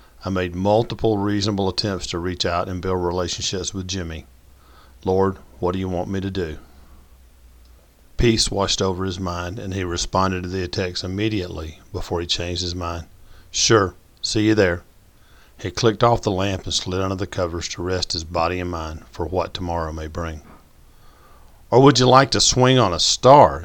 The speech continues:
Jim Bob rolled over and pressed the stop button for the alarm on his phone and rubbed his eyes. "The only thing that's gonna be swinging is your head from the yard arm if you don't quiet down."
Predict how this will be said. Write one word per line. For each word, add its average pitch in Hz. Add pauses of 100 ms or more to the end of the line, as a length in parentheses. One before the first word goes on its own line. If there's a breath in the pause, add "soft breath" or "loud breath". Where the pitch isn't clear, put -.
(120)
Jim 95
Bob 87
rolled 92
over 90
and 78
pressed -
the -
stop 82
button 82
for 78
the 76
alarm 80
on 80
his -
phone 82
and 80
rubbed 80
his 80
eyes. 76 (960 soft breath)
"The 95
only 127
thing 131
that's 113
gonna 117
be 110
swinging 127
is 92
your 107
head 104
from 107
the 95
yard 104
arm 87
if 73
you 101
don't 87
quiet 92
down." 85